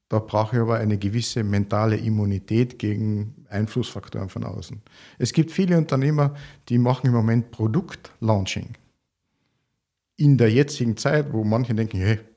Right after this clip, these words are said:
was macht ihr? Gibt's ein bisschen in der Krise? Na, die machen das und die sind erfolgreich damit. Aber das hängt nicht von der Situation drumherum ab, sondern von der Einstellung, von der mentalen Immunität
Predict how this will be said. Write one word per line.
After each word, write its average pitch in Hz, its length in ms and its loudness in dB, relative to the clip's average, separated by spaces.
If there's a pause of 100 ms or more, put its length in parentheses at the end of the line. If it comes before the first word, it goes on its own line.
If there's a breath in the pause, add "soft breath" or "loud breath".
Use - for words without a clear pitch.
(140)
was - 120 -20
macht 113 280 -6
ihr? 82 100 -12 (140)
Gibt's - 200 -14
ein 92 100 -2
bisschen 95 260 -4
in 92 100 -2
der 82 80 -8
Krise? 123 360 -8 (460)
Na, 151 400 0 (280 loud breath)
die 110 80 -2
machen 143 300 0
das 190 400 -4 (160)
und 110 120 -8
die 123 80 -2
sind 151 140 0
erfolgreich 143 480 -4
damit. 90 260 -14 (760)
Aber 104 180 -4
das 101 240 -6
hängt 120 240 0
nicht 139 280 -6
von 107 140 -4
der 101 80 -2
Situation 104 540 -4
drumherum 104 520 -2
ab, 107 240 -8 (320)
sondern 107 280 -2
von 101 220 -6
der 95 240 -10
Einstellung, 123 460 -2
von 95 160 -8
der 95 80 -6
mentalen 98 440 -4
Immunität 104 680 -6